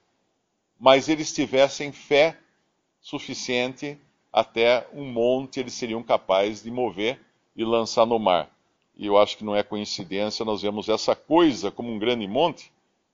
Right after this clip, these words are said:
ardendo em fogo, tornando-se em sangue, e a terça, a, a terça parte do mar. E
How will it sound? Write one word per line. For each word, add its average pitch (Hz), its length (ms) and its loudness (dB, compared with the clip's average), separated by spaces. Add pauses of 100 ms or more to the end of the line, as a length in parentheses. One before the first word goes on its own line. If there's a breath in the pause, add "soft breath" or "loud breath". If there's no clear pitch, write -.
(220)
ardendo 117 440 6
em 113 80 -4
fogo, 165 520 0 (260)
tornando-se 127 500 0
em 117 60 -4
sangue, 185 580 0 (460)
e 117 140 2
a 117 80 10
terça, 131 420 0
a, 101 540 4
a - 40 -4
terça 117 320 -4
parte 107 300 2
do 107 100 -4
mar. 85 260 -4 (640)
E 104 400 -4